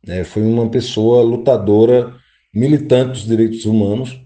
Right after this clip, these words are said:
e que reconheceu o Festival do Umbu como uma experiência que deve ser potencializada cada vez mais. E aí fica aqui o nosso apelo à população de Campo Formoso, aos agentes políticos, para que a gente potencialize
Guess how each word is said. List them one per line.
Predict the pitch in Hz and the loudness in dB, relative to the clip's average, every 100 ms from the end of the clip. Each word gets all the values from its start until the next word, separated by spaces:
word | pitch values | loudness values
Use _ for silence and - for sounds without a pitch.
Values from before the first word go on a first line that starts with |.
| _ - | _ -12
e | 127 | -12
que | - 151 | -4 0
reconheceu | 151 170 165 170 - - 131 147 131 | 2 2 2 0 -2 0 2 2 -2
o | |
Festival | 123 131 117 110 113 | -4 -4 -2 0 2
do | 113 | 0
Umbu | 110 104 120 117 | 0 -2 -2 -4
como | 113 117 127 131 127 120 95 - - _ _ _ - | 0 0 0 0 2 0 -2 -8 -18 _ _ _ -4
uma | 151 175 | 0 2
experiência | 175 - 139 123 123 139 131 | 0 2 0 2 0 -2 -4
que | - | -6
deve | 117 123 120 | 0 0 0
ser | 117 - 123 | -8 -6 -2
potencializada | 117 117 117 - 117 110 110 107 | -2 -2 -4 -2 -2 0 -2 -2
cada | 110 - 117 117 | -4 -4 -2 -2
vez | 117 123 | -2 -4
mais. | 107 90 80 - - _ _ - | -4 -4 -6 -10 -20 _ _ -6
E | |
aí | 110 | -4
fica | 104 120 | -4 -4
aqui | 123 | -2
o | 123 | 0
nosso | 120 - | -2 -4
apelo | 110 - 120 120 104 | -6 -2 -2 0 -2
à | 104 | -4
população | - 101 107 92 113 | -6 -4 -6 -4 -6
de | 104 | -6
Campo | 110 95 | -6 -10
Formoso, | - 78 85 104 113 107 98 | -10 -12 -6 0 0 0 -2
aos | 98 90 | -4 -4
agentes | 95 98 101 | -6 -4 -6
políticos, | - - 85 98 110 110 - 107 - - | -10 -8 -4 -2 -4 -6 -12 -16 -14 -4
para | 135 | -2
que | 135 | 0
a | 139 | -2
gente | 156 | -4
potencialize | - 147 160 - 160 127 151 127 92 - | -4 -4 -2 -2 0 2 0 -2 -6 -12